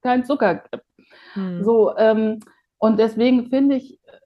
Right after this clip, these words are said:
Speaker 1: äh, fand ich, war das für mich persönlich, war es der gangbarste Weg, halt zu Hause zu gucken, bei uns zu Hause eine Basis zu schaffen, wo ich sage, da kann ich jetzt wirklich gut mit leben.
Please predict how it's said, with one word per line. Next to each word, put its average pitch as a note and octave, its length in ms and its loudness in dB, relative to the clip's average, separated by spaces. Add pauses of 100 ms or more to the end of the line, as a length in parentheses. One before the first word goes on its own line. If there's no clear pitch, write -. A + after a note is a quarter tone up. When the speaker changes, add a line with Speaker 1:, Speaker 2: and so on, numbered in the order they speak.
(280)
Speaker 1:
äh, A3 280 -6
fand A#3+ 400 2
ich, D4 300 -4
war G#3+ 160 2
das G#3 220 -2
für G#3+ 100 0
mich C4+ 400 0
persönlich, G#3 560 -2
war F#3 160 -2
es F#3 100 -12
der F3 120 -4
gangbarste A3 720 -2
Weg, F3+ 280 -6
halt E3+ 220 -4
zu E3 220 -14
Hause D4 400 -4
zu - 140 -18
gucken, - 440 -12 (300)
bei - 80 -8
uns F4+ 440 -2
zu B3+ 240 -6
Hause F3+ 580 2 (340)
eine G3 420 0
Basis F#3+ 480 0
zu F#3+ 100 -8
schaffen, D3 680 -12
wo F#3 140 -8
ich B3+ 240 -6
sage, F#3+ 340 -2
da F#3 160 -6
kann F#3+ 200 -8
ich F3 100 -16
jetzt - 280 -16
wirklich G#3 360 -2 (100)
gut G#3 280 -2
mit E3+ 200 -10
leben. A#3+ 440 0